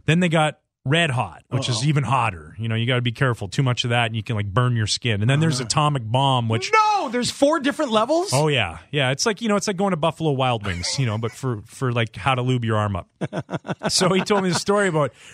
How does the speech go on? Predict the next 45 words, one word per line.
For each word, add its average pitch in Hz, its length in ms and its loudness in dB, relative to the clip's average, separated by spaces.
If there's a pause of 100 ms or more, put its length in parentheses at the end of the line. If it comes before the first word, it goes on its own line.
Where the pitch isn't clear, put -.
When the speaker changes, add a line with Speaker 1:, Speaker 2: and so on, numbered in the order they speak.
(140)
Speaker 1:
Roger 170 400 2
would 143 180 -2
put 135 200 -2
it 127 100 0
on 127 160 0
his 123 120 0
groin 131 520 -2 (640)
because 123 280 -4
it 131 100 -4
really, 156 480 2
that's, 143 360 -2
you 160 80 0
know, 143 60 2
one 143 100 0
of 139 40 0
the 139 40 0
most 135 200 0
sensitive 135 380 -2
areas 131 240 0
in 117 60 -2
the 117 60 0
body 139 280 2
and 113 100 -2
really 135 180 2
promote 117 440 -2
heat. 175 340 -6
So - 140 -2
I'm 156 140 2
asking 160 320 0
Roger 151 320 0
this 117 160 0
story, 190 320 0
and 135 80 0
he 135 60 0
said, 143 260 -6
"Well, 151 100 2
no, 202 260 2
that's 170 220 -4 (380)
not 180 180 2
exactly 160 440 -2
what 127 140 0
happened. 151 380 0
I 123 80 0
put 170 260 -2
it 156 160 -4